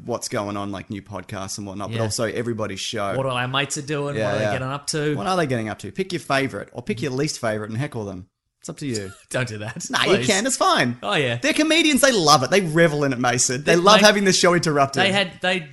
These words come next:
Speaker 2: they didn't plan precisely an hour-long show. They, they built in some heckle time. Some people do. Tom Gleason,
Speaker 1: Really?
Speaker 2: comedian Tom Gleason, he, in, a, in his last couple of years of shows,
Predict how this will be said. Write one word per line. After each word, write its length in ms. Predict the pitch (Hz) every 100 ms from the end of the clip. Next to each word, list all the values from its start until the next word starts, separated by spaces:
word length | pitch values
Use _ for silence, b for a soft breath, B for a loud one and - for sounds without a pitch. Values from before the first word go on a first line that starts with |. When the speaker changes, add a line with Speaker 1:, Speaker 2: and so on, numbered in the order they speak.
| -
Speaker 2:
they 160 | 175
didn't 300 | 151 214 190
plan 280 | - 175 175
precisely 640 | 160 156 165 160 - 151
an 60 | 147
hour-long 400 | 143 139 135 135
show. 440 | - 139 147 170
They, 200 | 147 135
they 260 | 123 - 135
built 340 | 131 175 180
in 120 | 170 151
some 140 | 143
heckle 280 | 143 143 143
time. 260 | 143 117 - -
Some 140 | 381
people 240 | 466 440 175
do. 340 | 156 180 107 - b
Tom 200 | 226 220
Gleason, 380 | - 214 240 127
Speaker 1:
Really? 100 | 113
Speaker 2:
comedian 280 | 175 175 151
Tom 180 | 156 135
Gleason, 500 | 127 143 - 98 101 b b -
he, 360 | 147 147 127 -
in, 140 | 135
a, 40 | 143
in 180 | 147 143
his 140 | 131
last 200 | 139 143
couple 180 | 147 127
of 40 |
years 160 | 127 113
of 80 | 104
shows, 320 | 131 113